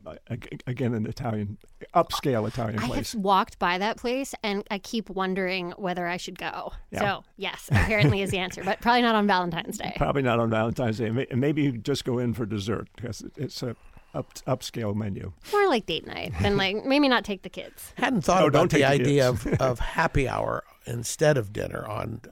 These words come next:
Speaker 3: Valentine's Day. That you could get in easier. You would probably go at four o'clock, stay till six, have a little bit to drink, a little bit to eat, and be home in time for Jeopardy.
Speaker 1: <laughs> Yeah, I mean, that's, that's
Speaker 3: <laughs>
Speaker 1: critical. The, the, uh,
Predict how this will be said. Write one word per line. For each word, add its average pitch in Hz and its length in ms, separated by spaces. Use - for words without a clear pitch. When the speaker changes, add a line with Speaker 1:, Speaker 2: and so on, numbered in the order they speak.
Speaker 3:
Valentine's 123 680
Day. 123 160
That 151 280
you 156 160
could 135 200
get 135 180
in 139 160
easier. 127 400
You 139 120
would 127 200
probably 135 340
go 131 380
at 123 80
four 135 260
o'clock, 123 500
stay 131 360
till 165 200
six, - 640
have 113 140
a 117 40
little 131 180
bit 139 200
to 160 100
drink, 143 480
a 113 60
little 131 200
bit 127 180
to 123 80
eat, 143 240
and 123 220
be 135 100
home 143 240
in 127 100
time 127 260
for 120 120
Jeopardy. 147 640
Speaker 1:
<laughs> - 20
Yeah, 131 180
I - 20
mean, 131 240
that's, - 320
that's 208 200
Speaker 3:
<laughs> 208 160
Speaker 1:
critical. 135 440
The, 135 200
the, 143 240
uh, 123 220